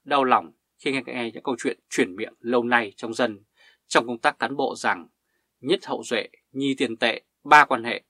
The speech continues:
bốn trí tuệ." Và vấn đề nhân sự vẫn còn là một bài toán nan giải đối với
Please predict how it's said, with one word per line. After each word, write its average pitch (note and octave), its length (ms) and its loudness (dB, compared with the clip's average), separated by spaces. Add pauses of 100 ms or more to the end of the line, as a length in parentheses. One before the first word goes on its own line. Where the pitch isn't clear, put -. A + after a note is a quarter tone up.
(140)
bốn C#3+ 360 -4
trí A#2+ 200 -4
tuệ." A2+ 260 -2 (840)
Và C3+ 120 2
vấn E3+ 140 4
đề E3 160 4
nhân D#3+ 220 -2
sự - 320 -2
vẫn - 160 -8
còn A#2 140 4
là F#2 60 -8
một F#2+ 120 -14
bài F2 220 -10
toán G2 260 -8
nan B2 320 2
giải G#2+ 380 -4 (220)
đối A#2 240 -6
với B2 300 -6